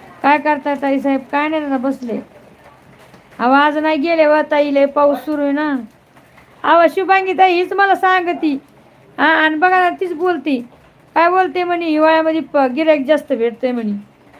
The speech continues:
थंडी वाजते म्हणून. आता बघा, तीच बोलते. कशाचं गिऱ्हाईक? अहो, तिच्याकडं आहे ना, पापड भेटतात, पापड.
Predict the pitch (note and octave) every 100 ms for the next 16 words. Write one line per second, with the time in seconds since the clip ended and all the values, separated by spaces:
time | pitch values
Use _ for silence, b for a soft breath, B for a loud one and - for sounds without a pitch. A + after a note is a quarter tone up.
0 | - _ _ A#3+ C4+ D4+ D4+ C4+ C4+ B3+
1 | A#3+ B3+ C#4 C#4+ D4+ C#4+ C#4+ D#4 C#4 D4+
2 | A3+ G#3 - _ _ _ _ _ - _
3 | _ - _ - _ _ _ _ D4 D#4
4 | F4 E4+ C#4+ E4 D4+ C#4+ C#4 _ _ _
5 | _ C#4+ E4+ F#4 G4 G4+ F#4 F#4 F#4 F4+
6 | F4+ F#4 D#4+ D#4 D#4+ F4 E4+ E4+ E4+ E4
7 | E4+ - C#4+ - C#4+ C#4 A#3+